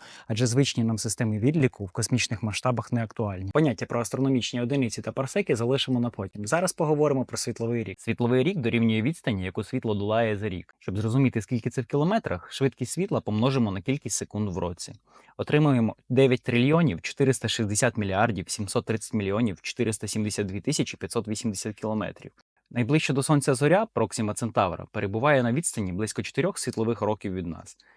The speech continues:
Для того, щоб перетнути нашу галактику, треба подолати відстань в сто тисяч світлових років. А галактика Андромеди, найближча повноцінна сусідка, лежить аж за два з половиною мільйони світлових років.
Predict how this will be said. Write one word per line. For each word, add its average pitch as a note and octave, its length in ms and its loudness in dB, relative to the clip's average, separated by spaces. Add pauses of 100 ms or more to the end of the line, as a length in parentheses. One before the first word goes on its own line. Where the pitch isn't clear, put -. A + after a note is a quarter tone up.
(180)
Для A2 100 2
того, C#3+ 220 4
щоб - 160 -2
перетнути C3+ 440 0
нашу B2 260 2
галактику, A#2+ 600 0
треба F#2 240 -4
подолати G#2 440 -2
відстань G2+ 440 -4
в - 40 -18
сто F3 220 0
тисяч A#2+ 320 -2
світлових F#2+ 420 -4
років. F2+ 400 -6 (400)
А G#2 100 6
галактика G#2 460 2
Андромеди, G#2+ 680 2
найближча A2 480 -2
повноцінна G#2+ 520 -2
сусідка, G2+ 520 -6
лежить G#2+ 320 -2
аж G2+ 100 -2
за G#2+ 100 -2
два A#2 180 4
з - 40 -2
половиною B2+ 420 0
мільйони A#2+ 420 2
світлових G2+ 500 -8
років. G#2 360 -10